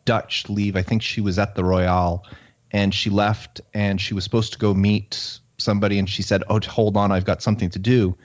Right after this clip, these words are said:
And then we cut to the scene with, which we presume is Dutch showing up, but it's not. So I actually thought that in the next episode,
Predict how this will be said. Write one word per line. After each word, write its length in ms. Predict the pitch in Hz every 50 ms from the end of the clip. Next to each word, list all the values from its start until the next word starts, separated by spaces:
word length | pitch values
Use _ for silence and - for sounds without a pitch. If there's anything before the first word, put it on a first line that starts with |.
| _ _ - - - _ _ _ _ _ _
And 100 | 113 120
then 160 | 127 123 123
we 100 | 120 117
cut 300 | 113 - - 127 110 -
to 80 | - 113
the 100 | 107 101
scene 380 | - - - 107 101 101 101
with, 500 | 95 92 90 87 85 - - - - - _ _ _ _ _ -
which 260 | 107 117 110 - -
we 80 | 104 95
presume 520 | 98 - - 101 92 113 156 165 147 123
is 120 | 95 87 87
Dutch 320 | 95 98 98 95 98 -
showing 480 | - - - - 113 101 92 90 90 92
up, 260 | 90 - - _ - - - - _ _ _ _ _ _ _ -
but 300 | - 104 104 95 92 -
it's 240 | 98 98 95 - -
not. 320 | 110 127 135 117 - -
So 280 | - - 98 82 - - _ _ _
I 140 | - 113 143
actually 360 | 165 165 143 - - - 110
thought 320 | 95 - - 101 95 95 -
that 260 | - 90 85 - -
in 140 | 104 98 95
the 80 | 95
next 340 | 95 101 107 117 117 - -
episode, 540 | 98 87 - - - 98 90 82 80 80 80